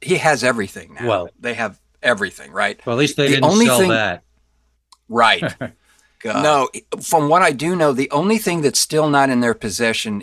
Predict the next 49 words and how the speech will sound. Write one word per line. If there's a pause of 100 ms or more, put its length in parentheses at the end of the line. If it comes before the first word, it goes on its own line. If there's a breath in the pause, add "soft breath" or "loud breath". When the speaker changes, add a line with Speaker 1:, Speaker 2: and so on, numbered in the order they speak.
Speaker 1:
is
the
actual
master
to
two
hundred
Motels, (320)
the
film.
Speaker 2:
Yeah. (340)
Speaker 1:
They
do, (100)
they
don't
have
because
that's
M
G
M,
and
for
some
reason
they're
being
very (120)
tight
sphinctered
Speaker 2:
Well,
it's
Speaker 1:
about
Speaker 2:
like,
Speaker 1:
all
Speaker 2:
it's
Speaker 1:
that.
Speaker 2:
just,
it's,
it's,
yeah,
try
to
do
anything
from
a
Broadway
show.